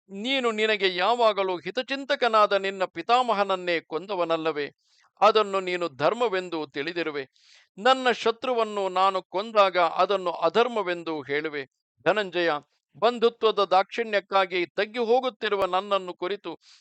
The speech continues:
ನೀನು ಹೀಗೆ ಮಾತಾಡಬಾರದು. ತನ್ನ ಮೈಯನ್ನೇ ಏರುವ ಮೆಟ್ಟಿಲನ್ನಾಗಿ ಮಾಡಿ ಕುಳಿತಿರುವ ಆನೆಯನ್ನು ಕಾಲಿಂದ ಮೇಲ್-, ಮೆಟ್ಟಿ ಮೇಲೇರುವಂತೆ ನಾನು ತಗ್ಗಿ ಹೋದಷ್ಟು ನೀನು ನನ್ನನ್ನು ಅವಮಾನಿಸುತ್ತಿರುವೆ. ನನ್ನ ತಂಗಿಯಾದ ದ್ರೌಪದಿಯನ್ನು,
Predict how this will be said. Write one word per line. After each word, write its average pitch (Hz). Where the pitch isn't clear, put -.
ನೀನು 220
ಹೀಗೆ 180
ಮಾತಾಡಬಾರದು. 156
ತನ್ನ 262
ಮೈಯನ್ನೇ 226
ಏರುವ 214
ಮೆಟ್ಟಿಲನ್ನಾಗಿ 185
ಮಾಡಿ 170
ಕುಳಿತಿರುವ 185
ಆನೆಯನ್ನು 175
ಕಾಲಿಂದ 220
ಮೇಲ್-, 175
ಮೆಟ್ಟಿ 208
ಮೇಲೇರುವಂತೆ 175
ನಾನು 180
ತಗ್ಗಿ 214
ಹೋದಷ್ಟು 208
ನೀನು 190
ನನ್ನನ್ನು 170
ಅವಮಾನಿಸುತ್ತಿರುವೆ. 160
ನನ್ನ 202
ತಂಗಿಯಾದ 190
ದ್ರೌಪದಿಯನ್ನು, 175